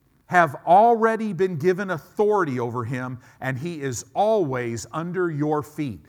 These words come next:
No matter what it looks like, no matter what it feels like, you believe God's word.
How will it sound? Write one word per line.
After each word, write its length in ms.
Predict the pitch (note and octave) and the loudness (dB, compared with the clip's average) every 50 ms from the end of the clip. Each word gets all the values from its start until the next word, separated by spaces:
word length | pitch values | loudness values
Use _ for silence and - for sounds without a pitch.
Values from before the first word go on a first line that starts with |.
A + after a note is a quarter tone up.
| _ _ _ | _ _ _
No 160 | - C3+ C#3+ D3+ | -6 -6 -4 -2
matter 280 | D#3 D3+ D#3+ D#3 D3 | -2 -2 -2 -2 -2
what 220 | C3+ B2+ D3+ D#3+ F3+ | -2 -2 -2 -2 -2
it 120 | E3 C#3 | -4 -4
looks 280 | D3 F#3 F#3+ - - - | -4 -6 -6 -6 -8 -6
like, 260 | A#3+ A#3 B3 A3+ - - _ _ - | -4 -4 -4 -6 -8 -16 _ _ -10
no 160 | C#3 D#3 E3 | -6 -6 -4
matter 280 | E3 D#3+ D#3 D#3 D3 C#3+ | -2 -2 0 0 -2 -2
what 180 | C3+ C#3 C#3+ C3 | -2 -4 -4 -4
it 120 | B2 A#2 | -6 -8
feels 380 | - - E3+ F#3 G#3 G#3+ - - | -8 -6 -4 -4 -4 -4 -2 -2
like, 280 | A3+ A3 A#3 A3 - - - - _ - | -2 -2 -2 -4 -8 -16 -20 -20 _ -8
you 220 | B2 C#3 E3 F3 | -6 -4 -2 -2
believe 760 | D#3 A2+ D3+ C#3+ B2+ B2+ C3 C#3+ E3 G3+ G#3+ A3+ A3 F#3+ E3+ | 0 0 0 0 0 0 -2 -2 0 0 -2 -2 -4 -4 -6
God's 420 | D3 G#3 G3 F#3+ G3 G3 C#3 - D#3 | -8 -6 -4 -4 -4 -6 -8 -10 -8
word. 480 | D3+ F3 E3 D3 A#2 F#2+ E2+ E2 D#2+ | -6 -6 -6 -6 -6 -10 -12 -14 -16